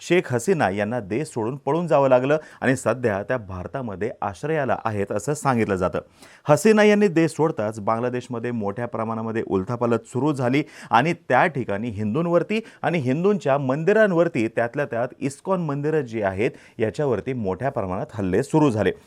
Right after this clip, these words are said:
बांगलादेश हा मुस्लिम बहुल देश आहे आणि त्या ठिकाणी असलेले हिंदू हे अल्पसंख्याक आहेत आणि त्यांच्या जीवाला धोका निर्माण झालेला आहे असं सांगितलं जाते. तसंच, अ, तिथे आंदोलनं मोठ्या प्रमाणामध्ये होत आहेत.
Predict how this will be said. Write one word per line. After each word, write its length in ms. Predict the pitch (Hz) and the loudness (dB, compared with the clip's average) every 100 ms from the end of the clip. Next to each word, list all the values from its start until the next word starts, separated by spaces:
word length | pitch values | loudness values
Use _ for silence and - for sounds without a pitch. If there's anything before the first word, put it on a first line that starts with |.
| - - | -20 -12
बांगलादेश 600 | 113 123 143 147 135 147 131 | 2 4 4 2 2 -2 -4
हा 100 | 139 | -4
मुस्लिम 520 | 120 113 - 156 156 | -2 -4 -4 -6 -2
बहुल 220 | 120 120 | -2 -2
देश 280 | 98 98 - | -2 -2 -4
आहे 160 | 87 82 | -8 -6
आणि 180 | 92 98 | -6 -6
त्या 160 | 98 | -4
ठिकाणी 380 | 107 110 104 104 | -6 -6 -8 -6
असलेले 340 | 104 - 104 98 | -8 -6 -4 -4
हिंदू 460 | 90 143 160 135 - - - | -4 -4 -2 -2 -2 -10 0
हे 100 | 135 - | 0 4
अल्पसंख्याक 840 | - 208 208 - 147 135 139 131 139 | 4 4 2 0 -2 0 -2 0 0
आहेत 280 | - 101 127 | 0 -2 -4
आणि 120 | 127 | -6
त्यांच्या 380 | 127 110 101 123 | -6 -8 -8 -8
जीवाला 720 | 95 90 87 104 143 139 113 - - - | -10 -12 -6 -2 0 0 0 -2 -14 -16
धोका 420 | 101 127 131 208 | 0 2 2 2
निर्माण 380 | 208 160 123 113 | 0 0 -4 -6
झालेला 360 | 101 98 98 98 | -6 -4 -4 -4
आहे 320 | 135 98 113 - | -6 -4 -6 -6
असं 180 | 101 131 | -8 -4
सांगितलं 360 | 117 110 104 | 0 2 4
जाते. 240 | 95 92 92 - - - 185 | 4 4 2 -2 -20 -4 2
तसंच, 320 | 175 165 170 - - | 6 6 6 0 6
अ, 140 | 147 151 | 6 8
तिथे 220 | 185 196 - | 6 4 4
आंदोलनं 440 | 123 135 160 170 | 4 4 2 2
मोठ्या 260 | 165 143 143 | 0 0 0
प्रमाणामध्ये 640 | 143 143 135 135 131 127 | 2 0 0 0 0 0
होत 200 | 127 110 110 | -2 0 2
आहेत. 140 | 113 | 0